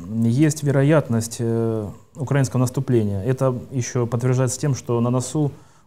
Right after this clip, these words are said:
у, э, Украины выборы президента весной следующего года.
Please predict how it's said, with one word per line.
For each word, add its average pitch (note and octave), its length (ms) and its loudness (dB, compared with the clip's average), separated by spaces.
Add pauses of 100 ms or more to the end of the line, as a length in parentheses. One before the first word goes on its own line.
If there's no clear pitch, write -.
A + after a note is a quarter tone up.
у, B2 540 2 (300)
э, G2+ 420 -10
Украины B2 760 0
выборы A2 420 0
президента A#2 600 -2 (380)
весной A#2+ 380 0
следующего A2+ 480 0
года. F#2+ 340 -4